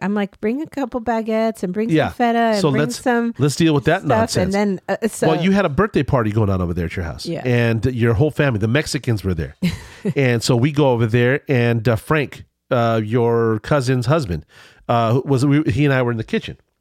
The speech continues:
Speaker 2: And we're just sitting there shooting the stuff.
Speaker 1: By the way, we'd all eaten already. Okay, this was Frank and, I guess you had, I don't know if you had eaten, but Frank had, um, eaten. All of us had eaten a big, huge Mexican meal we had. There was so much food. It was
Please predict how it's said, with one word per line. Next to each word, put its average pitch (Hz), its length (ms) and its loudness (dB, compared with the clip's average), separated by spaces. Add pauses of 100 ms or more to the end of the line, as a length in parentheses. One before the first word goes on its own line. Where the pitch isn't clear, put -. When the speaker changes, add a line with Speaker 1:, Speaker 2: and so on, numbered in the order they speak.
(200)
Speaker 2:
And 131 120 2
we're 170 60 4
just 185 180 -2
sitting 190 180 -2
there 131 140 0
shooting - 380 -4
the 95 280 -2
stuff. - 420 -4 (140)
Speaker 1:
By 202 120 2
the 214 40 4
way, 185 80 2
we'd 180 180 0
all 190 240 0
eaten 180 260 -4
already. 143 440 -4
Okay, 160 220 -4
this 175 180 -4
was 170 220 -4 (1120)
Frank 220 280 0
and, 160 380 -4 (320)
I 185 80 -4
guess 247 200 -2
you 208 120 0
had, 196 160 -4 (120)
I 165 100 -6
don't 180 100 -2
know 160 60 -2
if 151 80 -6
you 151 120 -4
had 135 180 -4
eaten, 117 220 -8
but 156 220 -6
Frank 214 480 -2
had, 147 400 -6
um, 139 300 -4
eaten. 156 380 -4
All 233 300 4
of 233 80 0
us 226 100 -2
had 247 120 -2
eaten 175 240 -2
a 156 60 -2
big, 214 320 0
huge 233 520 -2
Mexican 175 480 -4
meal 160 160 -2
we 151 140 -2
had. 139 260 -6 (320)
There 185 100 -2
was 185 120 0
so 220 160 0
much 214 320 0
food. 156 340 -4
It 180 60 -8
was 147 360 -6